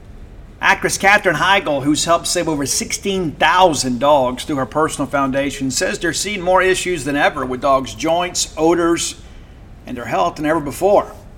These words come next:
After doing a ton of research, she feels there's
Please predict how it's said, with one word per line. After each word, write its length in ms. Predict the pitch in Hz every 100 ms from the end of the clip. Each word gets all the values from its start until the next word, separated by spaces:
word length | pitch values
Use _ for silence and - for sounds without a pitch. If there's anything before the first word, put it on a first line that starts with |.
| - - - -
After 240 | 143 160 147
doing 280 | 135 175
a 40 | 151
ton 220 | 160 214
of 100 | 196
research, 500 | 175 - 165 139 135
she 100 | 160
feels 340 | 156 180 170
there's 300 | 151 147 -